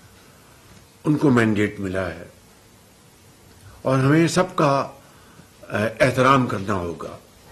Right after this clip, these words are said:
और इस mandate का तकाजा ये है कि हम अब मिलकर अपनी तवानाइयाँ मुज्तमे करें और मिलकर हम इस, अ, खिदमत के सफ़र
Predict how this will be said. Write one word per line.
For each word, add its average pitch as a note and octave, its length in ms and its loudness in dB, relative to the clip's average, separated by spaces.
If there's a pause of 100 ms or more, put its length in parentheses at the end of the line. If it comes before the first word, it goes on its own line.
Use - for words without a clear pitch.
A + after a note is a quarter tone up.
(380)
और D3+ 100 4
इस C#3+ 140 -2
mandate C3+ 520 4
का A2+ 460 -2 (200)
तकाजा F3+ 480 4
ये B2+ 260 2
है E2 240 -8 (1080)
कि B2+ 60 0
हम B2+ 480 0 (280)
अब A#2 160 0
मिलकर C3 480 4 (560)
अपनी B2+ 260 -4
तवानाइयाँ B2 1080 0 (240)
मुज्तमे C3+ 520 4
करें A2 380 0 (500)
और B2+ 160 0
मिलकर B2 500 2
हम G#2+ 300 -8 (720)
इस, C#3 340 -2
अ, G#2+ 200 4 (800)
खिदमत C#3 420 2
के C3 60 -2
सफ़र A#2+ 320 0